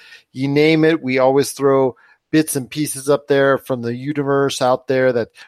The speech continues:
reports on it that I'm sure you'll like. So check us out today, Pop Culture Cosmos on Facebook and, of course, Pop Culture Cosmo on Twitter. And don't forget,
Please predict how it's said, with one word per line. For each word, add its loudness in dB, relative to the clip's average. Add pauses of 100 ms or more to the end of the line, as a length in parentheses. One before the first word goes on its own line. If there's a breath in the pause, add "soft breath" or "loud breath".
(100 loud breath)
reports -2
on -2
it -4
that -2 (320 soft breath)
I'm -12
sure 0
you'll 2
like. 0 (140)
So -10
check -2
us -4
out 0 (100)
today, -2 (320 soft breath)
Pop -2
Culture -2
Cosmos 0
on -8
Facebook -8
and, -10
of -16
course, -6
Pop -6
Culture -10
Cosmo -8
on -14
Twitter. -6 (560)
And -4
don't 2
forget, 0